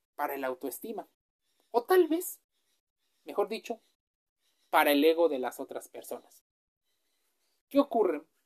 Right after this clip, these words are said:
cuando estamos buscando validación y no nos damos ni siquiera cuenta de que lo estamos haciendo? Existen personas que intentan desesperadamente la aprobación de los demás, la aceptación de otros,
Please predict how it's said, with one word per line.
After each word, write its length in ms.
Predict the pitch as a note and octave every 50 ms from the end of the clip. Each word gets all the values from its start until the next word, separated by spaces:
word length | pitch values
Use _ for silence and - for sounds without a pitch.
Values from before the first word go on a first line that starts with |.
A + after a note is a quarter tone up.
| _ _ _ _ _ _
cuando 640 | - E3+ E3 D#3+ D#3 D3+ D3 D3 C#3+ C#3+ D3 - _ _
estamos 400 | - - - - G#3+ A3+ B3 A#3
buscando 420 | - F3+ - - - F#3+ G#3 A3 G3+
validación 540 | F3+ D3+ C3+ C3+ C3 C3 B2 - D#3 D#3+ -
y 100 | - E3
no 180 | D3 - F#3+ G#3
nos 200 | A3 A3 F#3+ -
damos 260 | E3 F#3+ G#3+ G#3+ F#3+
ni 120 | F#3+ E3
siquiera 440 | - - - _ - F#3+ G3+ A3 A3
cuenta 440 | - - F#3+ E3+ D#3+ D#3 - - D#3+ - _ _ _ _ _ _ _
de 160 | - D3+ C#3+
que 100 | - C#3+
lo 60 | C3+
estamos 360 | B2+ - - C#3+ D3 D#3 -
haciendo? 460 | D3+ C#3+ - - G#3+ C4+ C4+ A#3 G3+ _ _ _ _ _ -
Existen 420 | D#3+ C#3+ - - G4+ - D4+ C#4 C4+
personas 480 | - B3+ B3+ - G3 D#3+ D#3 E3 -
que 120 | - - E3
intentan 460 | D#3 - - C#3+ D3 C3+ - F#3+ G3+
desesperadamente 1040 | F#3 - - A#2+ - - C#3 C3 D3 E3+ G#3+ G3+ F#3+ E3 C#3+ C#3 - - D3+ F3+ _ _ _ _ _ _ _ _ _ _ _ -
la 160 | - D3 C#3+
aprobación 560 | C#3 - - C#3+ C#3+ C3+ C#3 C3+ - D#3 D#3 E3+
de 100 | F3 D#3+
los 160 | D3 C#3 C3
demás, 400 | C#3+ C#3 E3+ A3 - - - _ _ _ _ _ _ _ _ _ _ _ _ _ _ _ _ _ _ _ _ _ _ _
la 100 | - D3+
aceptación 640 | - - - E3 - - D3 C#3+ - F#3+ G3 G#3+ G3+
de 100 | G3 E3+
otros, 420 | E3+ F#3+ F#3 - - - - -